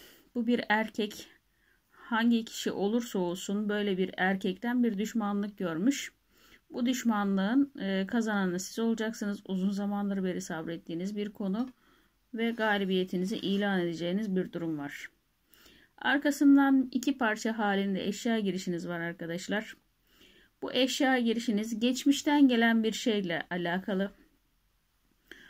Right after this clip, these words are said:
Eğer evli bir oğlak burcuysanız, eşyaları ayırdınız, tam boşanma aşamasındayız dediğiniz bir noktadaysanız tekrardan birleşmeniz söz konusu.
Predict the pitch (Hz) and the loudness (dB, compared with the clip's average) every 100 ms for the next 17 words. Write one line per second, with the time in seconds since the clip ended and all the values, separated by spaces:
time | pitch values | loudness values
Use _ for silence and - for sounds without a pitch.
0 | - _ _ _ _ _ 214 240 254 269 | -20 _ _ _ _ _ 0 2 2 0
1 | - 233 233 247 233 233 208 214 233 247 | 2 4 6 4 2 0 -2 0 2 0
2 | - 196 190 226 - 190 170 185 - - | -2 -2 -2 -2 -2 -2 -2 -6 -12 -16
3 | - _ _ _ _ _ _ _ - - | -20 _ _ _ _ _ _ _ -20 -20
4 | _ 220 240 - 233 226 226 220 - 208 | _ -2 0 2 4 4 4 2 2 2
5 | 214 208 202 208 208 - 247 233 226 220 | 2 2 0 -2 -6 -8 -2 2 4 4
6 | 220 233 233 226 240 233 226 208 180 185 | 2 2 2 4 4 4 2 0 0 -2
7 | - 180 180 175 170 190 190 190 185 185 | -2 -2 -2 -2 0 2 2 4 4 2
8 | 190 175 190 185 185 - 202 240 247 233 | 2 0 2 2 0 -4 -4 -2 -2 -2
9 | 214 226 226 226 214 202 262 262 196 185 | -4 -4 -8 -4 -2 0 4 4 4 0
10 | 185 170 160 - 156 151 - 143 - - | 0 -2 -2 -6 -10 -10 -10 -12 -12 -16